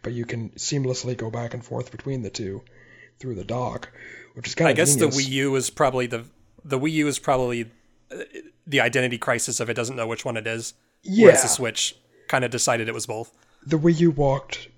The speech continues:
Speaker 1: so that the Switch could run.
Speaker 2: <laughs>
Speaker 1: Um, yeah, so that's, that's Kyle's Nintendo History Tech Corner. But yeah, that was just my little Wii U rant.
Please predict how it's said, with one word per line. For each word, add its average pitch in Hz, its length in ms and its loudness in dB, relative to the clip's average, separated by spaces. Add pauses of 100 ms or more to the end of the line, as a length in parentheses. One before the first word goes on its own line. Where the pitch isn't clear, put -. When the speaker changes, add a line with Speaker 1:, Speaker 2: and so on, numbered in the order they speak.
Speaker 1:
so - 220 -2
that 127 160 -2
the 131 60 -4
Switch - 280 -6
could 127 120 -6
run. 143 280 -8 (1200)
Speaker 2:
<laughs> 247 100 -6 (420)
Speaker 1:
Um, 131 420 4 (140)
yeah, 156 280 6
so 143 180 0
that's, 139 360 0
that's - 260 -2
Kyle's 127 460 2
Nintendo 120 500 -2
History 113 340 -6
Tech - 220 -10
Corner. 113 320 -8
But 120 220 -6
yeah, 120 200 0
that 127 160 0
was 127 120 -2
just - 180 -8
my 120 140 -8
little 120 220 -6
Wii 117 180 -6
U 110 160 -6
rant. 117 380 -8